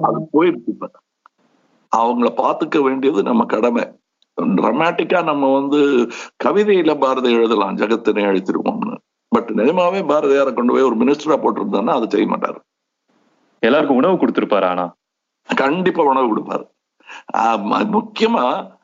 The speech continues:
Speaker 1: நாம, அ, அதிக விலை கொடுத்து மாஸ்க் வாங்கலாமா, அது பண்ணலாமா அப்படின்னு அந்த வியாபார விளையாட்டுகள் விளையாடாமல் நம்முடைய இந்திய அறிவாளிகள் எத்தனையோ பேர் இருக்கிறாங்க.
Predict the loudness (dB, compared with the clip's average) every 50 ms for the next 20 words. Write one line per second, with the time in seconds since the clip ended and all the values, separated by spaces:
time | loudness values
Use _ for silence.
0 | _ _ -20 -20 _ _ -4 -2 0 0 0 0 0 0 -2 -2 -2 -4 -4 -2
1 | -2 -2 -2 -2 -4 -4 -4 -6 -6 -8 -10 -10 -12 -16 -20 _ -18 -8 -6 -2
2 | 0 0 0 2 2 2 2 2 2 2 0 0 0 -2 -2 0 -2 -2 0 0
3 | -2 -2 -2 -2 -2 -2 -2 0 0 0 -2 -2 0 0 -2 -2 -2 -4 -6 -8
4 | -12 _ _ -4 -2 0 0 0 2 2 2 2 2 0 0 -2 -2 -2 -4 -4
5 | -4 0 0 0 0 2 0 -2 -2 -2 -2 -2 -2 0 0 0 0 0 0 0
6 | -2 0 0 0 0 -2 -4 -2 0 0 0 2 0 0 0 -2 -2 -2 -2 -2
7 | -2 -2 0 0 0 0 0 0 -2 -4 -2 -2 -2 -2 -2 -4 -6 -12 -20 -20
8 | _ -20 -20 -20 -20 _ _ 0 2 4 4 4 2 2 0 -2 -2 0 0 2
9 | 2 2 2 2 2 2 2 0 0 0 0 -2 -2 -4 -2 -2 0 2 4 4
10 | 4 4 2 2 2 2 2 2 0 -2 -4 -10 _ -10 -6 -2 -2 0 2 2
11 | 2 2 2 2 2 2 0 0 0 -2 -4 -4 -6 _ -4 -2 -2 -2 0 0
12 | 0 0 0 -2 -2 -2 -4 -4 -4